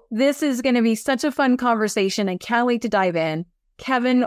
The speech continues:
why don't you start us off with telling us a bit about your journey? I know that you have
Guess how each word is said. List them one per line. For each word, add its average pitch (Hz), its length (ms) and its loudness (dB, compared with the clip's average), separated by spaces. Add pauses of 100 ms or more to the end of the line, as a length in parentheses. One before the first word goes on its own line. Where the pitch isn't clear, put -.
why 247 260 0
don't 311 160 2
you 339 120 2
start 233 280 0
us 226 160 -2
off 175 460 0
with 196 300 -2
telling 220 440 0
us 214 160 0
a 208 60 0
bit 185 160 -2
about 196 240 0
your 190 140 0
journey? 190 680 -2 (360)
I 196 100 0
know 202 280 4
that 208 200 0
you 196 300 2
have 175 580 -2